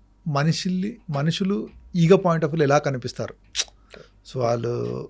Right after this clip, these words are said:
అంటే, ఇప్పుడు ఈగ అనేది, like, it's a very small thing. So, ఆ మనిషి, అది ఈగ ఒకటి, దాంట్లో ఈగ బర్త్ సీక్వెన్స్ అని ఒకటి ఉంటుంది. That was the biggest challenge for me.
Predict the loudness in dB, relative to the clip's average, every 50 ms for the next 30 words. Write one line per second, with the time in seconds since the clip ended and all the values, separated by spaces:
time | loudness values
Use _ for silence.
0 | -14 -12 -8 -6 -6 -6 -6 -6 -8 -8 -6 -6 -4 -4 -2 -2 -2 -2 -4 -4
1 | -2 -2 -2 -2 -2 -4 -4 -8 -8 -6 -6 -4 -2 -2 -2 -2 -2 -4 -4 -4
2 | -4 -2 -2 -2 -4 -4 -6 -8 -6 -4 -4 -4 -4 -4 -4 -4 -4 -4 -4 -4
3 | -6 -4 -4 -4 -4 -6 -8 -14 -20 -20 -20 -14 -10 -8 -4 -2 0 0 2 4
4 | 4 6 4 4 2 0 -4 -6 -6 -4 -2 -2 -2 -2 0 0 2 2 2 4
5 | 4 4 4 4 4 2 2 -2 -6 -4 -4 -4 -4 -4 -6 -6 -6 -6 -8 -8
6 | -8 -10 -10 -12 -12 -12 -10 -8 -6 -4 -2 -2 -2 0 0 -2 0 2 2 2
7 | 2 0 -4 -4 -4 -6 -8 -10 -10 -10 -10 -10 -12 -12 -12 -14 -14 -12 -14